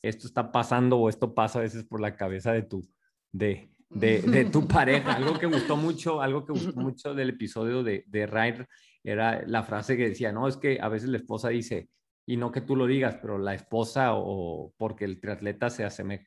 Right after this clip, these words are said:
Speaker 1: se, se siente identificado con la esposa que le dice, ya estoy harto de tu pinche Ironman, ya quiero que sea, no veo la hora que sea, ¿no? Entonces,
Speaker 2: <laughs>
Speaker 1: unas, unas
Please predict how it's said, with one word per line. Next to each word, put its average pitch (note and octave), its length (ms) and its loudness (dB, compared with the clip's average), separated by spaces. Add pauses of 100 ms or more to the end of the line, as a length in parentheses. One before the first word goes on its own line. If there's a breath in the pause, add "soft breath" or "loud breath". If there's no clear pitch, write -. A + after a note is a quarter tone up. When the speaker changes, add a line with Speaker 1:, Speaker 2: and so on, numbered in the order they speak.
Speaker 1:
se, G#2 420 -8 (200 soft breath)
se A2 140 -10
siente A2+ 260 -4
identificado B2 800 0
con A2 180 -2
la G2 80 -4
esposa A#2 480 -2
que B2+ 80 -2
le G#2+ 80 0
dice, A2+ 380 -4 (260 soft breath)
ya A#2+ 200 2
estoy C#3 280 4
harto C#3 460 4
de C#3+ 100 4
tu B2+ 140 -8
pinche B2+ 360 4
Ironman, C3+ 300 4
ya B2+ 160 4
quiero D3+ 220 6
que C3+ 100 4
sea, A2+ 400 2
no B2 160 -2
veo C3+ 100 2
la C#3+ 140 4
hora D3 180 4
que A#2 140 -4
sea, F#2+ 300 -14
¿no? G#2 140 -12
Entonces, C3 600 -4
Speaker 2:
<laughs> C#4 480 -12
Speaker 1:
unas, D3 460 -2
unas D#3 380 0